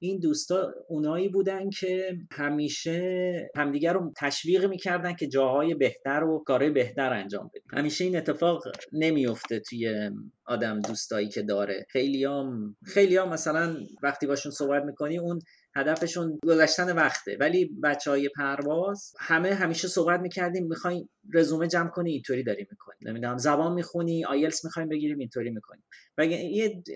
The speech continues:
مثل اینکه یه هابی بود که هممون بهش وصل شده بودیم و همهٔ دانشمون رو اونجا شیر می‌کردیم که چی کار کنیم و فکر می‌کنم این یه موج خوبی بود واسمون که تشویق کرد هممون. توی استودیو چی کار می‌کردیم این بود که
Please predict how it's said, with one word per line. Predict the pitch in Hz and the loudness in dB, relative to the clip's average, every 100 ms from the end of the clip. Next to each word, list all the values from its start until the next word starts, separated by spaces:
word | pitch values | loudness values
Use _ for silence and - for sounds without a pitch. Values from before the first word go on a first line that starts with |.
| - | -6
مثل | 196 196 214 | -6 -4 -4
اینکه | 202 | 0
یه | 220 | -2
هابی | 196 180 202 214 | 0 0 0 0
بود | 196 214 | 0 -2
که | - 170 - | -2 -6 -4
هممون | 160 170 202 208 196 - - _ - | -4 -2 -2 -2 -4 -8 -20 _ -4
بهش | 143 180 180 | 0 -2 0
وصل | 180 185 - | 0 0 -2
شده | 165 151 170 | 0 2 2
بودیم | 185 180 180 | 0 -2 -2
و | |
همهٔ | 147 139 139 151 170 170 165 156 123 110 107 - - - | -2 -2 -2 -2 -2 -2 -2 -6 -10 -16 -20 -20 -18 -6
دانشمون | 123 127 139 - 151 151 | -4 -2 -4 -4 -6 -4
رو | 143 | -4
اونجا | 123 | -6
شیر | 135 - 139 | -4 -2 -2
می‌کردیم | 139 - 139 135 131 | -4 -6 -6 -6 -8
که | 117 | -12
چی | - 110 | -12 -12
کار | 117 117 - | -12 -12 -14
کنیم | - 92 - _ - | -20 -20 -20 _ -4
و | |
فکر | 139 180 | -2 -4
می‌کنم | 170 175 | -6 -6
این | 180 | -4
یه | 180 | -2
موج | 170 175 175 | 0 0 0
خوبی | 165 160 151 123 | -2 0 0 -2
بود | - - | -4 -12
واسمون | - - 107 101 101 | -14 -12 -10 -10 -8
که | 104 - - - 85 - - | -10 -10 -14 -18 -16 -18 -8
تشویق | 113 - - 123 | -6 -6 -6 -6
کرد | - 95 85 - | -4 -6 -6 -14
هممون. | - - - - - | -14 -14 -14 -18 -16
توی | - 202 | -2 4
استودیو | 202 - 170 175 | 4 4 2 4
چی | 185 - | 2 2
کار | 175 | 0
می‌کردیم | 170 170 170 170 202 | 0 0 0 0 0
این | 208 | 2
بود | 220 - | 0 2
که | 202 196 | 2 2